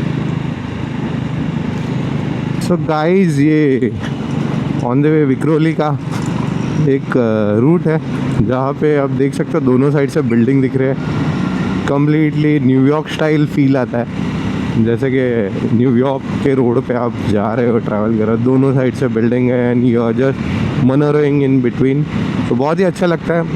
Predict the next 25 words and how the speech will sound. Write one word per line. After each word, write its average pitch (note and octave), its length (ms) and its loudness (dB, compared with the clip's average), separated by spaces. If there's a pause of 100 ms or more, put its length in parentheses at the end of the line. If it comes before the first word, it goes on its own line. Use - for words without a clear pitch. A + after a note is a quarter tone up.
(520)
आणि C3+ 140 0
खूप E3 260 -2
छान D#3 180 0
वाटतं D3 240 0
याच्यामध्ये. A#2 460 0 (600)
तर, C3+ 140 2
अ, A#2 380 0
बघू C3+ 260 2
शकता D#3+ 320 -2 (560)
की C3 80 0
कसं D#3 460 0
फील E3 380 0
येतोय. A#2+ 320 2 (540)
आणि C3 180 0
I C#3 140 2
believe F3 380 2
इथे F3 260 0
खूप E3 200 0
सारं D3+ 200 0
अजून D3+ 300 0
कन्स्ट्रक्शन C#3 540 0
होणार B2+ 340 2
आहे B2 100 0
कमिंग A#2 340 2
टाईममध्ये, G#2 440 0